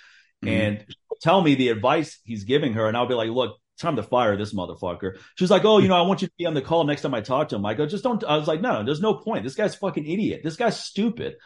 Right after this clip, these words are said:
Speaker 2: I'm not gonna waste my time arguing with some dumb fuck." He's the, the kind of
Speaker 1: Yeah.
Speaker 2: advice he's giving her. He was so clueless.
Speaker 1: Yeah. That's why, I mean, I can give it,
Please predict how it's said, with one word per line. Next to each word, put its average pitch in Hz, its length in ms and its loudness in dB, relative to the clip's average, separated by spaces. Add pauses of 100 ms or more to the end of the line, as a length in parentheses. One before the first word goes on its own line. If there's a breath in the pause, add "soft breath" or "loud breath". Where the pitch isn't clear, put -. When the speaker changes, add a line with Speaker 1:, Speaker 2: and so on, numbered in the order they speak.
(140)
Speaker 2:
I'm 175 80 -4
not 208 100 4
gonna 170 160 6
waste 143 240 2
my 123 100 0
time 117 260 0
arguing 117 460 0
with 95 160 -6
some 87 220 -6
dumb 107 240 -2
fuck." 98 320 -4 (300 soft breath)
He's 160 180 -6
the, 143 120 2
the 135 160 0
kind 208 200 2
of 185 80 2
Speaker 1:
Yeah. 160 60 4
Speaker 2:
advice 160 380 0
he's - 140 -20
giving 147 280 -2
her. 110 120 -4
He 107 100 -2
was 113 160 -4
so 175 220 0
clueless. - 760 -2 (400)
Speaker 1:
Yeah. 101 280 -10 (3750 soft breath)
That's 110 180 -6
why, 87 180 -6
I 85 60 -8
mean, 85 280 -8
I 101 180 -4
can 101 160 -4
give 90 160 0
it, 90 120 -6